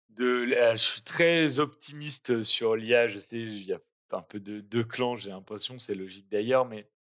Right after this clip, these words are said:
très optimiste sur le fait que c'est un, un avantage. Ça va être, c'est, c'est déjà un outil, euh, vraiment, vraiment, euh,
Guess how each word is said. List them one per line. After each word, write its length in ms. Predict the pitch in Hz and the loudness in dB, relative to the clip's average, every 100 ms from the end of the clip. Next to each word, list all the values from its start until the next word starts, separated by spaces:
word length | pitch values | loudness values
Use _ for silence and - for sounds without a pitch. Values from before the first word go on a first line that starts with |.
| _ - _ _ | _ -20 _ _
très 260 | - 147 139 | 4 4 4
optimiste 640 | 131 - 135 139 147 - | -6 -10 -10 -10 -4 -4
sur 220 | - 113 | -2 -2
le 100 | 104 | -2
fait 300 | - 123 123 | 0 -2 -2
que 140 | 107 | -12
c'est 240 | 98 - 101 | -10 -8 -8
un, 380 | 95 92 92 92 _ _ 92 | -8 -16 -18 -20 _ _ -14
un 60 | 104 | -2
avantage. 540 | 110 107 110 117 107 | -2 -2 -6 -4 -2
Ça 100 | - | -2
va 100 | 92 | -4
être, 140 | 90 _ _ | -10 _ _
c'est, 220 | - 87 | -12 -4
c'est 200 | - 92 | -2 -2
déjà 340 | 80 98 117 107 | -4 0 4 2
un 200 | 92 90 110 | 2 -10 -10
outil, 640 | 113 117 - 120 117 113 - | -10 -6 -8 -8 -14 -14 -12
euh, 120 | 90 - _ _ _ 80 90 | -12 -12 _ _ _ _ -12
vraiment, 540 | 101 117 120 120 117 | 2 4 4 -2 -8
vraiment, 640 | 101 98 107 107 110 107 95 | -12 -6 -6 -6 -14 -12 -12
euh, 220 | 90 | -14